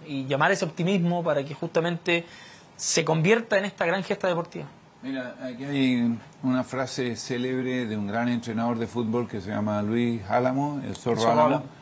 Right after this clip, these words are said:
Speaker 2: La leí en la revista Gol y Gol del año mil novecientos sesenta y ocho, cincuenta y cinco años atrás.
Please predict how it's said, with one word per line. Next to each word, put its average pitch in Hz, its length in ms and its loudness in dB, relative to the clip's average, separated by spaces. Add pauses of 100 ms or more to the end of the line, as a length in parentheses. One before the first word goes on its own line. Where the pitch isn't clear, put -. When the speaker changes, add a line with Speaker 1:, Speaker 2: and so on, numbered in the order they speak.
(440)
Speaker 2:
La 113 220 4
leí 117 520 2 (180)
en 117 100 0
la 110 100 0
revista 117 340 0
Gol 120 220 2
y 117 60 2
Gol 123 280 2
del 117 140 0
año 117 320 2
mil 113 160 4
novecientos 110 520 -2
sesenta 98 500 -6
y 90 80 -4
ocho, - 240 -10 (560)
cincuenta 110 420 -2
y 110 60 -2
cinco 127 280 -2
años 117 220 0
atrás. - 220 -10